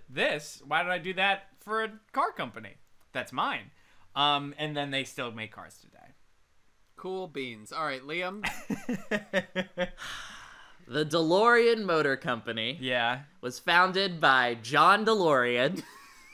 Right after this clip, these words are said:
Speaker 3: <laughs> in nineteen seventy-five. He got investments.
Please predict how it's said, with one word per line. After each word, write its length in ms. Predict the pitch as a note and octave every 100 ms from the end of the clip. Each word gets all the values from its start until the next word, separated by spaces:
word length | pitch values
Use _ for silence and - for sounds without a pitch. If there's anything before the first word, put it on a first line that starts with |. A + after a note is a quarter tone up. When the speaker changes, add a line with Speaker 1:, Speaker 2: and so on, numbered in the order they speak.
| - B4+ - F4+
Speaker 3:
<laughs> 880 | A4 - _ _ _ _ _ _ -
in 220 | D3 C#3+
nineteen 440 | D3+ G#3+ G#3 E3+
seventy-five. 960 | D#3 C#3 C3 A#2+ A2+ A#2 G2+ G2+ A#2+ G3 _ _ _ _ _ _
He 160 | - F3+
got 320 | F3+ F3+ E3+
investments. 1040 | D#3 C#3+ D#3+ - G3 F#3 A#3 - - -